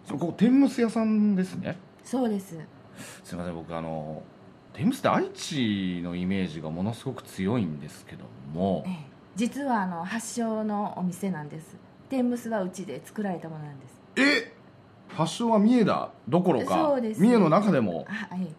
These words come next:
Speaker 1: 千住であると。
Speaker 2: そうです。
Speaker 1: あ、そうなんですか。
Speaker 2: はい。
Speaker 1: じゃあ、ここはせっかくですから、福田さんにですね、
Speaker 2: はい。
Speaker 1: 天むすにはこんな歴史があるんだというお話をぜひ伺いたいんですけども、
Speaker 2: はい。
Speaker 1: えー、
Speaker 2: よろしくお願いします。
Speaker 1: そもそも天むすができた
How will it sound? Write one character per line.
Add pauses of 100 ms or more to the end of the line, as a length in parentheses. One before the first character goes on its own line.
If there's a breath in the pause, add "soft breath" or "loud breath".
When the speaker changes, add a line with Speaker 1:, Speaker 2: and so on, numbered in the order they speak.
(120)
Speaker 1:
千
住
で
あ
る
と。
Speaker 2:
そ
う
で
す。 (180)
Speaker 1:
あ、 (120 loud breath)
そ
う
な
ん
で
す
か。
Speaker 2:
は
い。 (400 loud breath)
Speaker 1:
じ
ゃ
あ、
こ
こ
は
せ
っ
か
く
で
す
か
ら、
福
田
さ
ん
に
で
す
ね、
Speaker 2:
は
い。 (200)
Speaker 1:
天
む
す
に
は
こ
ん
な
歴
史
が
あ
る
ん
だ
と
い
う
お
話
を
ぜ
ひ
伺
い
た
い
ん
で
す
け
ど
も、
Speaker 2:
は
い。
Speaker 1:
え
ー、
Speaker 2:
よ (100)
ろ
し
く
お
願
い
し
ま
す。
Speaker 1:
そ
も
そ
も
天
む
す
が
で
き
た